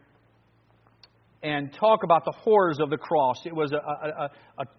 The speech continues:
torture device, a, a device of death. And I think we need to understand what the Romans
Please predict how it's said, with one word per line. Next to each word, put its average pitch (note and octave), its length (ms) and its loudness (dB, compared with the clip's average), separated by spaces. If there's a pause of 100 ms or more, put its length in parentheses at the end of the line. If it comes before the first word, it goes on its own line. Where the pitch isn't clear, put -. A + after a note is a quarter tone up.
(220)
torture A3 340 4
device, F#3+ 500 0
a, D3 380 -6
a D3 40 -2
device E3+ 460 2
of B2 200 -8
death. F3 380 2 (840)
And D#3 100 -2
I E3 60 -2
think G3+ 160 -4
we G3 100 -4
need G3 100 -4
to F#3+ 60 -2
understand F#3 460 -6
what G3+ 120 -2
the G#3 80 -4
Romans F3+ 440 -2